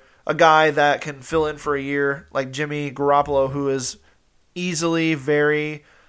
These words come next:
um, competent. But I think they're gonna ride with Tua. I think they're gonna give him another year. The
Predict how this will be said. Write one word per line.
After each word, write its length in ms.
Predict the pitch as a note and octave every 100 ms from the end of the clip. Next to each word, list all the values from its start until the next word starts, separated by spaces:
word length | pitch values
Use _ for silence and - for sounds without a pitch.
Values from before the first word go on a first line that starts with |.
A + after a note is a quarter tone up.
| _
um, 520 | - C#3 B2 A#2 A#2 - _ _ _ _ _ _ _ _ _ -
competent. 540 | F3 E3+ E3 F#3 F3+ _ _ - - _
But 120 | -
I 80 | A3+
think 180 | A#3+ A3+
they're 100 | A#3
gonna 200 | A3+ A3
ride 240 | G3+ G#3
with 100 | F#3+
Tua. 220 | - G3 D3+
I 60 |
think 160 | D#3 E3+
they're 120 | F3
gonna 160 | E3+ E3
give 160 | D#3+
him 80 | D#3
another 260 | D3+ D3 C#3+
year. 440 | D#3+ F3 E3+ - _ -
The 160 | D3